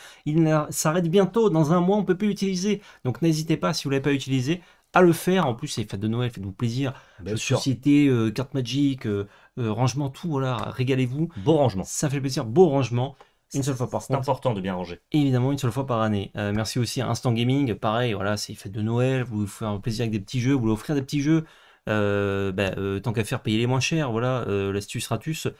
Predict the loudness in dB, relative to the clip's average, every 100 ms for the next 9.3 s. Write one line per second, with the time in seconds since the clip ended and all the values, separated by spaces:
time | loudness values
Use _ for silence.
0 | _ _ -8 -6 -4 -4 -6 -6 -6 -2
1 | 0 0 0 -4 -4 -2 -2 -2 -4 -2
2 | -2 -2 -2 -2 -4 -4 -6 -6 -8 -6
3 | -6 -4 -6 -6 _ _ -2 -2 2 0
4 | -2 0 0 2 0 -2 -2 0 0 0
5 | 2 4 4 4 2 -2 -2 0 0 0
6 | -2 -2 -2 -2 -4 -6 -4 -2 0 -2
7 | 0 0 0 -2 -4 -4 -2 -2 -2 -2
8 | -4 -4 -4 -4 -4 -6 0 0 0 -6
9 | -4 -8 -8